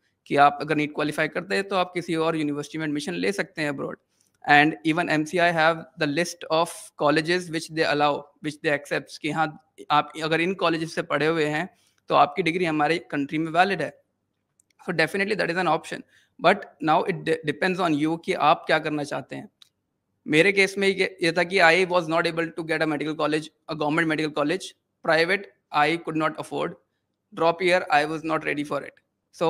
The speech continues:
the option I chose was to go abroad and I don't see anything wrong in that, because जो भी था सब कुछ था, under the laws था, under the, under the established rules था।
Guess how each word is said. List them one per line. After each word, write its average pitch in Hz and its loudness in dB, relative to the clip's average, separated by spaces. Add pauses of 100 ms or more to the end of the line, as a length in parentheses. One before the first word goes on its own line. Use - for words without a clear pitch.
(300)
the 147 -2
option 151 -2
I 175 4
chose 180 -4
was 202 -2
to 220 -8
go 202 2
abroad - -4 (360)
and 143 -2
I 147 8 (140)
don't 185 -2
see 202 0
anything 165 -2
wrong 156 0
in 151 0
that, 160 0
because 185 -6 (840)
जो 160 0
भी 202 0
था 190 6
सब 170 -2
कुछ 175 -6
था, 170 4
under 151 4
the 175 2
laws 160 0
था, 160 -2
under 147 0
the, 156 -2 (100)
under 147 0
the 165 -2
established 151 -2
rules 165 -4
था। 156 -4